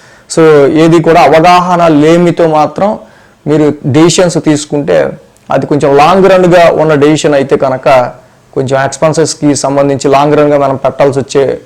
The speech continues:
ఆ, డెసిషన్ అయితే కనుక తప్పకుండా కేర్‌గా తీసుకోవడం అనేది మంచిది. So కాబట్టి ఇక్కడ ఈ గ్రహణం అనేది మెయిన్గా వీళ్ళకి ఖర్చుల మీదే ప్రభావం చూపిస్తుంది ఆరోగ్యం మీద, ఖర్చుల మీద, అలాగే ఇక్కడ మెడికల్ ఎక్స్‌పెన్సెస్ మీద కూడా.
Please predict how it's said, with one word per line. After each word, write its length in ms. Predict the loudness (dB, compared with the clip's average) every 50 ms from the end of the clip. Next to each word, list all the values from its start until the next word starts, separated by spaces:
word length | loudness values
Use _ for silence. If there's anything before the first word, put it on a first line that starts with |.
| _ _ _ -8
ఆ, 320 | -4 -2 0 0 0 0 -2 -4
డెసిషన్ 500 | -2 -2 -2 0 0 0 -2 0 0 0
అయితే 220 | 0 0 0 -2
కనుక 400 | -2 -2 -6 -6 -6 -6 -6 -6 -8 -14 _ _ -10
తప్పకుండా 400 | -8 -6 -6 -6 -4 -4 -4 -4
కేర్‌గా 420 | -4 -2 -2 0 0 0 0 0
తీసుకోవడం 480 | 0 0 -4 -4 -2 -4 -2 -2 -2 -2
అనేది 640 | -2 -4 -2 -2 -2 -4 -4 -8 -14 -20 _ -10 -10
మంచిది. 420 | -8 -8 -8 -10 -12 -14 -14 -18 _ _ _ _ _ -20 -20 -20 _ _ _ _ -4
So 60 | -2
కాబట్టి 300 | 0 2 2 2 2 2
ఇక్కడ 340 | 0 0 0 -2 -2 0 -2 -2
ఈ 100 | -2 -2
గ్రహణం 340 | -2 0 0 -2 0 0 -2
అనేది 300 | 0 0 0 -2 -2 -2
మెయిన్గా 400 | -4 -4 -6 -6 -4 -4 -4 -2
వీళ్ళకి 320 | -2 -4 -4 -4 -6 -8 -8 -12 _ _ -20 _ _ _ _ _ -6
ఖర్చుల 300 | -6 -6 -2 0 2 2
మీదే 380 | 2 2 2 2 2 0 -2 -4 -8 -16 _ _ -4
ప్రభావం 340 | -2 0 2 2 2 2 2 0
చూపిస్తుంది 580 | -2 -2 -2 -4 -6 -6 -6 -6 -4 -6 -6 -8 -8 -6 -4 -2 -2
ఆరోగ్యం 320 | 0 -2 -2 -2 -4 -4 -2
మీద, 80 | -4 -4 -6 -6 -6
ఖర్చుల 280 | -8 -6 -4 -4 -4 -2 -2
మీద, 100 | -2 -2 -2
అలాగే 320 | -2 -2 -2 -2 -2 -2 -2 -2 -2 -6 -10 -12 _ -10
ఇక్కడ 160 | -6 -6 -6 -4 -6 -4
మెడికల్ 240 | -6 -6 -4 -2 -2 -4
ఎక్స్‌పెన్సెస్ 400 | -4 -6 -8 -8 -8 -10 -12 -10 -8 -8
మీద 120 | -6 -6 -4 -4 -4
కూడా. 140 | -4 -4